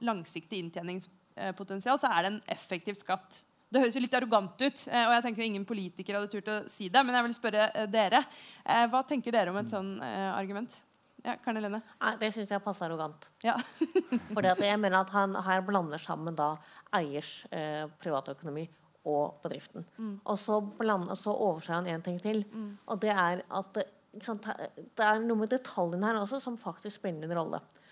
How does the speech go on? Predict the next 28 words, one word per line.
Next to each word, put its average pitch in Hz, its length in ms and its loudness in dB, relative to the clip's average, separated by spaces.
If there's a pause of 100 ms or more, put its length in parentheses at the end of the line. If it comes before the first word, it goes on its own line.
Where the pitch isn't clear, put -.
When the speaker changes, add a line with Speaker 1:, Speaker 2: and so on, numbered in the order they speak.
(140)
Speaker 2:
Så - 160 -8
fordi 208 160 0
at 202 220 -2
den 196 240 2 (140)
formuesverdien 175 1000 -4
som 208 180 -6
jo 185 140 -4
da 185 140 0
går 208 240 -4
inn 160 180 -6
i 190 60 -6
selvangivelsen, 165 720 -8 (340)
det 202 100 0
er 220 40 0
den 220 100 0
formuesverdien 160 840 -6
som 190 200 -6
da 165 220 -2 (320)
var, 156 440 -2
som, 208 300 -8
som 175 340 -6
da 160 300 0 (100)
selskapet 170 520 -10
hadde, 190 280 -2 (220)
bedriften 185 400 -8
hadde, 185 240 -4 (200)
Speaker 1:
Mm. 208 220 -10
Speaker 2:
ett 202 160 -8